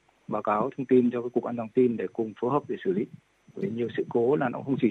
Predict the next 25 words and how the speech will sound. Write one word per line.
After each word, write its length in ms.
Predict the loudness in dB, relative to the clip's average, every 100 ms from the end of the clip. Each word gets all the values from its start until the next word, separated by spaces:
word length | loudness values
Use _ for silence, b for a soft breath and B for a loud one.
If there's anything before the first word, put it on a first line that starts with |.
| 2
xảy 100 | 2
ra 180 | 2 0
thuần 180 | -2 0
túy 220 | 4 4 4
trong 260 | 2 2
hệ 140 | -2 -4
thống 180 | -4 -4
của 120 | -2
một 100 | 0
đơn 100 | 6
vị, 140 | 6 4 b b b -10 -6
mà 120 | -4
có 120 | -2 2
thể, 360 | 2 2 -2 -6 -10 -14 -18 -18 -14
ờ, 80 | -12 -12 -10
loang 400 | -2 4 4 4 6
sang 300 | 6 6 0 -8 -6
là 200 | -6 -2
liên 180 | -2 2
quan 260 | 6 6
đến 100 | 4
những 100 | -4
hệ 100 | -10 -10
thống 140 | -6
khác. 200 | -4 -6